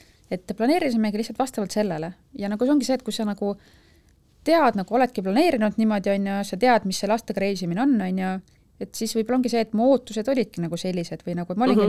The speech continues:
Speaker 1: nagu arvestanud, et meie reis ongi selline.
Speaker 2: Mhm.
Speaker 1: Et ma sõidangi mingil kindlal ajal võib-olla kuhugi, et ma ei, ongi, et ma ei saa minna siis võib-olla, kui ma tahan alati
Speaker 2: Mhm.
Speaker 1: igale poole, on ju. Et võib-olla tänu sellele ka, et mul nagu ootused olid õigesti paika pandud, et, ähm,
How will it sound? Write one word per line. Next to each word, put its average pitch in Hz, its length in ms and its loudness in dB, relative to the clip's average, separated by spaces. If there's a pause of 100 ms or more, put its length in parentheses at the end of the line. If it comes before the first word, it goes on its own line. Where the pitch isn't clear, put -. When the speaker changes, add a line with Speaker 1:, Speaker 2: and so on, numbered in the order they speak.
Speaker 1:
nagu 233 80 2
arvestanud, 208 400 2
et 165 100 -14
meie 196 120 -6
reis 220 220 -2
ongi 220 180 0
selline. 160 400 -4 (140)
Speaker 2:
Mhm. 196 300 -2
Speaker 1:
Et 190 100 -8
ma 190 60 -2
sõidangi 220 480 2
mingil 190 240 -2
kindlal 220 280 2
ajal 208 260 2
võib-olla 196 360 -2
kuhugi, 196 380 -6
et 180 160 -8
ma 175 100 -4
ei, 202 60 -2
ongi, 214 140 0
et - 100 -8
ma 185 80 -2
ei 180 80 0
saa 208 160 2
minna 196 240 0
siis 196 320 -2
võib-olla, 180 420 -2
kui - 80 -10
ma 165 100 -6
tahan 233 260 2
alati 185 260 0
Speaker 2:
Mhm. 196 60 2
Speaker 1:
igale 180 240 0
poole, 175 340 -2
on 170 160 -4
ju. 175 100 -6 (800)
Et - 80 -10
võib-olla 226 200 2
tänu 233 200 2
sellele 220 300 0
ka, 240 140 0
et 214 120 -4
mul 190 120 -4
nagu 190 200 -2
ootused 262 400 0
olid 190 160 -4
õigesti 220 380 -4
paika 233 280 -2
pandud, 165 460 -8
et, - 340 -10
ähm, 170 280 -4